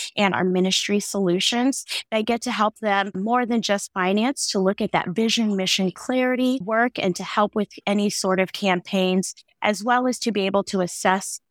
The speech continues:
the property and space that they might need in order to make their vision a reality.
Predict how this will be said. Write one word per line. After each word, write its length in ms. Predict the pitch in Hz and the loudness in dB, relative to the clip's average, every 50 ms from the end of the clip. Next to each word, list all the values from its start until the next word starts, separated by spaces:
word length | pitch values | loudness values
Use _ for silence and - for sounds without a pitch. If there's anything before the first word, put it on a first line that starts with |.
| _ _ - | _ _ 0
the 60 | - | 0
property 720 | - - - 196 190 196 - - 208 196 202 202 202 196 - | 0 0 0 2 2 2 2 0 -2 0 0 0 0 0 0
and 200 | - 175 170 - | 0 -2 -2 -4
space 460 | - - - 185 175 180 180 - - | -6 -2 2 2 2 2 2 -2 -2
that 160 | - 175 - | -2 -2 -2
they 160 | - 175 175 | -2 -2 0
might 300 | 175 180 175 170 170 - | 0 2 2 0 0 0
need 280 | - 180 170 165 165 160 | -2 -2 0 0 0 -2
in 220 | - - 180 165 | -2 -2 -2 -2
order 300 | - - 170 165 165 175 | -2 -2 0 2 2 0
to 180 | 175 - - 190 | 0 0 -2 0
make 320 | 175 165 151 160 - - - | 0 0 0 -2 -4 -6 -6
their 220 | 175 175 165 160 | -4 -2 -2 0
vision 380 | 151 143 156 139 - 165 143 - | 0 0 0 2 0 0 -2 -2
a 80 | - 156 | -2 -2
reality. 680 | 151 151 151 135 123 117 107 107 104 107 107 - 175 | -2 0 2 2 4 4 2 2 0 0 -2 -4 -6